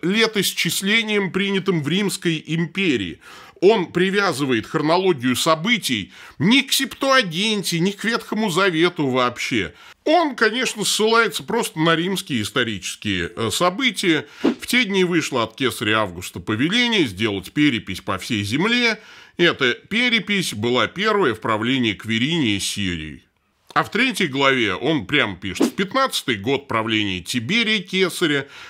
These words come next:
когда Понтий Пилат начальствовал в Иудее, Ирод был четвертовластником в Галилее, Филипп, брат его, четвертовластником в Итурее и Траханицкой области, а Лисаний четвертовластником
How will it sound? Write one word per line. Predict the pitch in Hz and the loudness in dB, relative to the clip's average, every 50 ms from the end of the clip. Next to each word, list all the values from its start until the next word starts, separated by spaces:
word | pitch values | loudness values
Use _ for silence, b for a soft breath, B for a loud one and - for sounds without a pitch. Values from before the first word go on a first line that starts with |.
| B - | B -10
когда | - 127 135 135 143 127 | -8 -4 -2 -2 -2 -2
Понтий | - 151 156 143 131 - - 123 | -2 -2 -2 -2 -2 -4 -6 -8
Пилат | 92 - 151 175 202 208 208 202 202 | -4 0 0 2 2 2 0 0 0
начальствовал | 139 127 120 - - 151 123 110 95 - - - 104 98 98 | -2 -2 -2 0 0 0 0 0 -2 -6 -8 -6 -4 -4 -2
в | 92 | 0
Иудее, | 117 143 170 190 170 220 226 220 202 180 180 | 0 0 0 0 0 0 2 2 2 2 2
Ирод | 185 185 165 151 127 | 2 2 2 0 -2
был | 117 110 107 104 | -4 -4 -6 -4
четвертовластником | - - - - 113 117 98 - 127 123 117 117 117 104 - - 113 95 - 104 101 90 | -6 -8 -6 -4 -4 -4 -2 0 -2 -2 0 0 -2 -2 -2 -4 -8 -8 -6 -6 -6 -6
в | 85 | -4
Галилее, | 85 113 127 151 190 208 233 233 226 214 190 185 B B B B B B | -4 -2 -2 -2 0 0 0 0 0 0 -2 -4 B B B B B B
Филипп, | _ - - 202 202 196 160 110 | _ -2 -2 0 2 2 0 0
брат | 101 120 143 135 120 - | 0 0 2 2 0 0
его, | 110 117 123 120 117 104 | -2 -2 -2 0 0 -2
четвертовластником | 95 - - - 117 113 - 139 139 135 127 110 98 - - 107 92 - 101 101 | -4 -4 -4 -4 -4 -2 0 -2 0 0 0 -2 -2 -4 -6 -10 -8 -6 -6 -6
в | 90 110 | -4 -4
Итурее | 98 - 143 123 117 110 101 95 | -4 -2 -2 0 0 -2 -2 -4
и | 90 | -6
Траханицкой | 92 113 107 - 123 123 117 101 - - - 196 247 | -8 -8 -6 -4 -4 -2 -2 -4 -6 -6 -4 -2 0
области, | 254 220 208 208 185 185 - - 156 - | 0 0 0 -2 -2 -2 -2 -2 -2 0
а | - 131 | 0 0
Лисаний | 127 120 120 117 - - 180 160 151 135 110 | 0 0 -2 -2 -2 -2 0 0 0 -2 -4
четвертовластником | - - - - 117 104 101 - 120 113 127 139 143 139 - - 117 95 - 107 98 | -4 -8 -6 -6 -6 -4 -2 -2 -2 -2 0 -2 -2 -2 -4 -6 -8 -4 -4 -4 -4